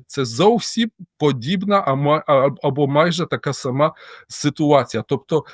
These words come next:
як це говорить румун, ну, це зовсім, е, <laughs> ха-ха, не серйозно, я би так сказав. Ну, це по-перше. По-друге, видумана чи не видумана, штучно створена чи не штучно створена.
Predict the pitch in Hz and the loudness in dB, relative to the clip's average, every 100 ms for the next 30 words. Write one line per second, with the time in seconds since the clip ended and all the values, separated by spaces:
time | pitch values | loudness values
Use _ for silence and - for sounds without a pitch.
0 | - 131 135 - 135 139 143 143 131 - | -4 -2 -2 -2 0 2 2 2 0 -6
1 | _ 180 - _ - 160 160 233 135 104 | _ -20 -20 _ -2 0 2 2 0 -2
2 | 127 - - - 160 185 180 151 170 156 | -10 -20 -20 -4 0 2 0 0 0 -2
3 | - 151 156 143 143 147 143 - - 143 | -6 -4 -2 0 0 0 -2 -6 -4 -4
4 | - 127 107 113 120 139 139 139 135 135 | -2 -4 -4 -4 0 2 4 4 4 2
5 | 135 135 - 123 180 220 147 107 110 110 | -2 -4 -4 0 0 -2 -2 -2 -2 -4
6 | 98 - 95 - 101 95 90 - - - | -4 -8 -10 -10 -8 -6 -6 -8 -20 -20
7 | _ 170 - 175 160 - 123 - 92 - | _ 0 0 -2 -2 2 0 0 -10 -14
8 | _ _ _ - 156 175 175 139 107 - | _ _ _ 0 2 4 2 2 0 -4
9 | _ _ - 127 175 147 139 226 214 214 | _ _ -10 2 2 4 2 2 2 2
10 | 208 202 202 - 190 190 165 160 196 143 | 2 2 0 -4 -2 -2 2 2 2 0
11 | 123 107 107 101 101 - - 190 196 175 | -2 -4 -4 -4 -6 -10 -8 -6 -4 -2
12 | 156 - - 170 214 202 208 196 - 190 | -4 -4 2 4 4 2 0 -2 -2 -2
13 | 180 - 190 - 170 - 190 139 117 107 | -2 -6 -8 -4 -6 -2 0 2 2 -2